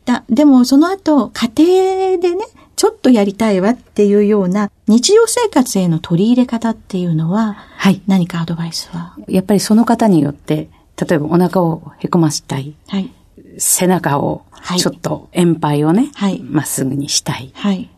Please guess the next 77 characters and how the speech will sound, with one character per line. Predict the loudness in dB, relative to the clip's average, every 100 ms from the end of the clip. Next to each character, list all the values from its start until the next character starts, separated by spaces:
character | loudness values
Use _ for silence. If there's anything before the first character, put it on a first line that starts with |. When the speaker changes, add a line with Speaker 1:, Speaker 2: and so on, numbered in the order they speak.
| _
Speaker 2:
体 | -4 -2
重 | -4
を | -6
減 | -4
ら | -4
し | -2
た | -2
い | -2
と | -2
い |
う、 | 0
Speaker 1:
は |
い。 | 2
Speaker 2:
そ |
の | 2 0 -6 -6
皆 | 0 2 2
さ | 0
ん | -2
の |
そ | -4 -2
の | -2 -4 _ _ _
お | -4
一 | 0 2
人 | 4
お | 2
一 | 0 0
人 | 2 2
違 | 4 4
う |
ん | 4
で | 0
す | -6
け |
れ | -8
ど | -2
も | 2
ね、 | 2
Speaker 1:
は |
い。 | 0
Speaker 2:
問 | 0 2
題 | 4 2
が | 2
あ |
り | 2
ま | 0 -2
す | -6
よ | -8
ね。 | -8 -8
Speaker 1:
は | -8 -6
い。 | -4
Speaker 2:
こ | -4
う | -2
し | -2
た | -4
い | -2
と | -4
い | -4 -6
う |
よ | -4
う |
な。 | -2 -2
Speaker 1:
は |
い。 | -2 -4 -8 _ _ -6
Speaker 2:
で、 | -2
そ | 2
れ | 4
に | 6
合 | 6
わ | 4
せ | 2
た | -2 -4
よ | -2
う | -2
な | -4
こ | -6
と | -4 -2
を | 2 0 0